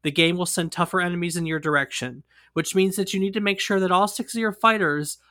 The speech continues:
are on par with whatever the game sends at you. Nothing is more frustrating than being faced by a ground-type monster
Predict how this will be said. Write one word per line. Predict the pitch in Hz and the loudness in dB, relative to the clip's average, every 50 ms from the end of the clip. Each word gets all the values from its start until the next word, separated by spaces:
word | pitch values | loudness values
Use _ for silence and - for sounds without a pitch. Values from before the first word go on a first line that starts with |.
| _ _ | _ _
are | 170 170 175 | 2 2 4
on | 175 170 170 | 4 0 -2
par | - - 208 208 190 170 156 | 0 2 6 6 6 6 4
with | 156 151 139 139 | 2 -2 -2 -2
whatever | 160 156 151 160 170 185 | 0 2 2 2 2 2
the | 190 190 | 0 0
game | 190 190 180 175 175 175 | 0 0 0 0 0 -2
sends | - - 180 175 175 165 - | 0 0 0 0 0 0 2
at | 151 143 139 - | 0 0 0 -2
you. | - 127 123 - - _ _ _ _ - - - - - _ _ | -6 -10 -10 -10 -14 _ _ _ _ -20 -20 -20 -20 -20 _ _
Nothing | 165 165 - - 202 208 | 0 2 2 2 0 0
is | 196 196 | 0 0
more | 202 196 196 190 | 2 2 2 2
frustrating | 196 - 220 220 - - 190 175 160 151 147 143 151 160 - | 4 4 2 2 4 0 0 2 2 2 0 -2 -4 -6 -2
than | - 160 151 | -2 -2 0
being | 147 170 165 160 156 | 2 2 2 2 0
faced | - - - 190 175 151 143 - - - | -4 -2 2 2 4 4 2 0 -6 -2
by | - 147 143 | 0 2 2
a | 143 135 | 2 2
ground-type | - 147 147 156 156 - 190 180 175 165 | 0 0 2 2 0 0 0 0 0 0
monster | 160 156 151 147 139 - - - 139 135 135 143 | -2 -2 -2 0 -2 -2 -2 -2 -2 0 0 -2